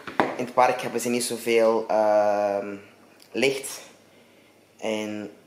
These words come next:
maar ik ga het eventjes laten. Het was echt tof. Daar, die muziek alleen al. Ik heb er echt van genoten. We hebben niet zo heel veel kunnen filmen daar, omdat, ja, de muziek, eh, recht erop zitten en, ja, dat is niet zo plezant.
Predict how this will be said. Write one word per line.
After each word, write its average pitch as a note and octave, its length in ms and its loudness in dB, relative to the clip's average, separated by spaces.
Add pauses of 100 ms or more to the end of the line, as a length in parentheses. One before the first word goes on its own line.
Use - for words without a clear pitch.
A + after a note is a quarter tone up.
(460)
maar G#2+ 280 -6
ik - 120 -14
ga - 80 -10
het - 140 -10
eventjes - 440 -12
laten. - 180 -18
Het - 220 -20
was - 200 -20
echt - 120 -16 (120)
tof. - 440 -4 (880)
Daar, G#2+ 360 0 (160)
die G#2+ 220 -14
muziek G#2+ 320 -6
alleen A2 300 0
al. A2+ 200 2 (760)
Ik - 160 -10
heb - 0 -
er - 60 -2
echt A#2+ 200 -2
van A2 120 -4
genoten. C3+ 380 -2
We C#3 60 -12
hebben B2 180 -6
niet C3+ 100 0
zo C3+ 80 -4
heel C3+ 180 4
veel C3+ 220 2
kunnen D3 200 2
filmen C#3+ 320 2
daar, C3+ 220 6
omdat, A#2+ 260 -2
ja, A2 180 0
de A2+ 120 -4
muziek, A2+ 360 -6 (880)
eh, A2 360 4
recht A#2+ 220 4
erop A#2+ 300 0
zitten B2+ 300 -2
en, A2+ 380 -2 (160)
ja, F#2+ 160 -10 (520)
dat - 140 -18
is G#2 80 -10
niet A2 120 -8
zo - 60 -16
plezant. A2+ 340 -6